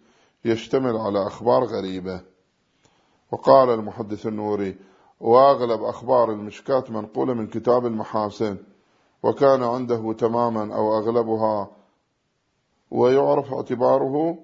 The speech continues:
من اعتباره". كتاب المحاسن للبرقي. النتيجة، الكتاب غير معروف لعدم الطريق إليه ولعدم ثبوت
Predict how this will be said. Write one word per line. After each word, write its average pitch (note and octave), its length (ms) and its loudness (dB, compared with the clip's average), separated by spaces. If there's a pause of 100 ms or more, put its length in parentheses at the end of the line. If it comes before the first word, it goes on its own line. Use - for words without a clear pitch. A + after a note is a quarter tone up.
(460)
من C3 140 -2
اعتباره". G#2+ 920 -2 (360)
كتاب D#3 280 2
المحاسن C#3 580 -4
للبرقي. A2+ 720 -2 (1040)
النتيجة، C#3 640 0
الكتاب B2+ 440 0
غير B2+ 240 -2
معروف F#2 480 -8
لعدم A2+ 340 -2
الطريق C3 500 -2
إليه C#3+ 320 0
ولعدم A#2 540 -2
ثبوت C3 520 -4